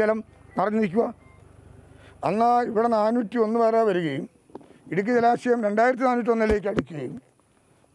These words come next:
വലിയ flood ഉണ്ടാവുകയും ഇടമലയാറ് കവിഞ്ഞ എറണാകുളത്തേക്ക് ചെന്ന് കടലിലേക്ക് വരുമ്പോഴേക്കും വേലിയേറ്റം സംഭവിക്കുകയൊക്കെ ചെയ്യുന്ന വലിയ പ്രളയം നമ്മൾ കണ്ടത്. ഇപ്പോൾ ഇടുക്കി ജലാശയത്തിൽ ആവശ്യം പോലെ space ഉണ്ട്.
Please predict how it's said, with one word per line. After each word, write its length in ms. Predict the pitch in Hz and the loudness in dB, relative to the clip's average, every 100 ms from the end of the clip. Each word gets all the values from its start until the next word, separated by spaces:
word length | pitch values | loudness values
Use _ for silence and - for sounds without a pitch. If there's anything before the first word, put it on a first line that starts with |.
| - 170 | -6 -2
വലിയ 220 | 214 277 269 | 0 2 0
flood 240 | 220 226 226 | -2 -2 0
ഉണ്ടാവുകയും 460 | 214 180 160 143 - - - - - - - 165 | 0 0 -2 -4 -8 -12 -20 -20 -18 -16 -6 -2
ഇടമലയാറ് 540 | 208 233 240 240 240 240 220 | 0 2 2 4 4 2 2
കവിഞ്ഞ 320 | 214 220 220 226 233 - - - - - - 170 | 0 -2 0 0 0 -6 -14 -12 -12 -12 -8 -4
എറണാകുളത്തേക്ക് 560 | 214 226 226 226 196 208 | 0 0 0 -2 -2 -2
ചെന്ന് 180 | 208 208 | 0 -2
കടലിലേക്ക് 400 | 185 214 226 190 | -2 -4 -4 -2
വരുമ്പോഴേക്കും 480 | 202 202 208 196 180 - - - - - - - | -2 0 -2 -2 -6 -10 -20 -20 -20 -20 -10 -2
വേലിയേറ്റം 420 | 190 240 240 220 208 | 0 0 0 -2 -2
സംഭവിക്കുകയൊക്കെ 480 | 190 202 190 185 185 | -2 -2 -2 -6 -2
ചെയ്യുന്ന 180 | 208 202 | -2 0
വലിയ 120 | 208 262 | -2 -2
പ്രളയം 220 | 254 254 | 0 0
നമ്മൾ 140 | 233 196 | 0 -2
കണ്ടത്. 240 | 170 123 - - - - - - | -4 -8 -12 -20 -20 -20 -20 -14
ഇപ്പോൾ 120 | 156 196 | -8 -6
ഇടുക്കി 160 | 175 233 | -4 -2
ജലാശയത്തിൽ 340 | 262 240 262 277 | 0 0 -2 -4
ആവശ്യം 240 | 226 226 254 | -4 -4 -2
പോലെ 180 | 254 262 226 | 0 -2 -2
space 240 | 233 226 | -4 -4
ഉണ്ട്. 140 | 202 | -8